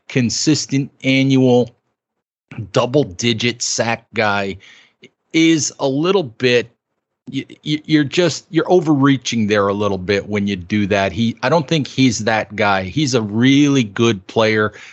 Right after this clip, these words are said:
who impacts the game in a lot of different ways.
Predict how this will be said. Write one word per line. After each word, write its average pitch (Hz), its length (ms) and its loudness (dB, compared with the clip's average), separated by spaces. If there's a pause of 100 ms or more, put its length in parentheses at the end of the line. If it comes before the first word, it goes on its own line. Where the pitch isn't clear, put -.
who - 220 -8
impacts 131 640 -2
the 113 80 -6
game 117 360 0
in 107 80 -2
a 101 60 -2
lot 117 500 2
of 101 200 -6
different 110 420 -4
ways. 107 640 -2